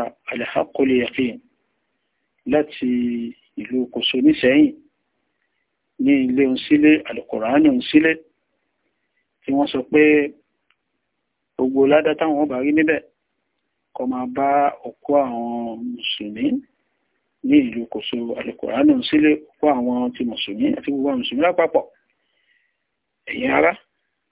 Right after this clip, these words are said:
eléyìí tún ni ọ̀rọ̀ tí a máa gbé yẹ̀wò lénìí, èyí tá a pè ní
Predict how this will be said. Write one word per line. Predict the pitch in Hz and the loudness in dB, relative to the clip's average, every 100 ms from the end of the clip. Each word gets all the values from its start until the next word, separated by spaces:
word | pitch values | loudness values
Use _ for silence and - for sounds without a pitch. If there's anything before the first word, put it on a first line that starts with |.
| _ - _ | _ -20 _
eléyìí | 143 170 127 | -4 -4 0
tún | 156 147 | 4 4
ni | 143 139 139 - - _ - | 4 2 -2 -6 -14 _ -8
ọ̀rọ̀ | 123 123 - | -4 -4 -4
tí | 151 | 0
a | 165 | 0
máa | 160 143 | 0 -4
gbé | 143 | 0
yẹ̀wò | 170 165 131 | 2 2 0
lénìí, | 135 165 123 _ _ _ _ _ _ _ _ _ _ _ _ _ | -2 -4 -6 _ _ _ _ _ _ _ _ _ _ _ _ _
èyí | - 123 | -8 -4
tá | 143 | -2
a | |
pè | 127 127 | -2 -4
ní | 120 | 0